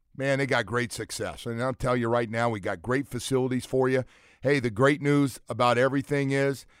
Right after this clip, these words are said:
the reason I'm talking to you, 'cause you're gonna be able to see those same doctors work on high school, college, and professional athletes every day. Here's what I want you to do. I want you to know they got three facilities.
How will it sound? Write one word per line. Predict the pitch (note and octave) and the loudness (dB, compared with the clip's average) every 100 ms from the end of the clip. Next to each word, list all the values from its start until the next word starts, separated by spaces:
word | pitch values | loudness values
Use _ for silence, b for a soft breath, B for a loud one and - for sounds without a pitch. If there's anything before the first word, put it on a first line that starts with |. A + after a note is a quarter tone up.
| - | -10
the | G#2 | -2
reason | C3+ C3+ C3+ | 0 2 2
I'm | C3+ | 2
talking | D3+ C#3 C3+ C3+ | 4 4 2 -2
to | C#3+ | 2
you, | C#3+ | 2
'cause | B2+ A2 | 2 -2
you're | A#2+ C#3 | -2 0
gonna | C3+ | 0
be | B2+ | 0
able | C3 B2+ | 0 0
to | G#2+ | -4
see | - C#3+ | -2 -2
those | C3 A#2 | 0 -2
same | - C3 B2+ | -2 -4 0
doctors | B2+ B2+ B2 | 0 0 -4
work | A2+ A2+ A2 | -4 -4 -4
on | G#2 | -8
high | F#2+ C#3 | -4 -4
school, | C3+ C#3+ C#3+ | -4 -2 -2
college, | - C3 C3 | 2 2 2
and | A#2+ - | -2 -8
professional | A2 - C3+ - C#3 B2+ | -8 -2 -2 -2 -2 0
athletes | A#2 A2+ B2+ B2 - b b b b C3+ | 0 -2 -2 -2 -6 b b b b 2
every | D3 B2+ A#2+ C3+ B2+ | 2 2 0 0 0
day. | A2 G2+ D2 - b b b | 0 -2 -2 -12 b b b
Here's | D3 D#3 | 0 4
what | D3+ C#3+ | 4 6
I | |
want | C3 C3+ - | 4 2 0
you | B2+ | -2
to | A#2 | -2
do. | G#2+ E2+ | -2 0
I | |
want | C3 D#3 - | 2 2 2
you | C3+ | -2
to | |
know | C3 B2+ | 0 0
they | A#2+ | 0
got | G#2+ | -2
three | - D3 | -2 -2
facilities. | E3 B2+ - C3+ B2+ C3+ C3 | -2 -4 0 2 2 0 -4